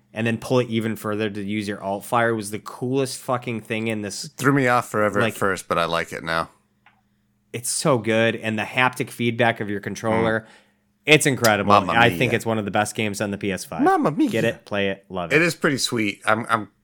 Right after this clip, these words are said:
Speaker 2: come back around on it. I had a hard time with it, but now I'm getting it. It's clicking.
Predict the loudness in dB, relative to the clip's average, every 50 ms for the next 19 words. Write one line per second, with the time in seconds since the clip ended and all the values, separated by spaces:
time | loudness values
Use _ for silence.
0 | _ 0 2 2 4 4 2 2 2 0 0 0 0 0 0 0 0 0 0 0
1 | -2 -2 -2 0 2 2 2 2 2 0 -2 -2 -2 -2 -2 -2 -2 -2 -2 -2
2 | -2 -2 -4 -4 -6 -6 -2 0 2 2 2 2 0 -4 -4 -2 -2 -2 0 0
3 | 0 0 -2 -4 -6 -10 -12 -12 -6 -2 -2 -2 0 0 -2 -2 -2 -4 -6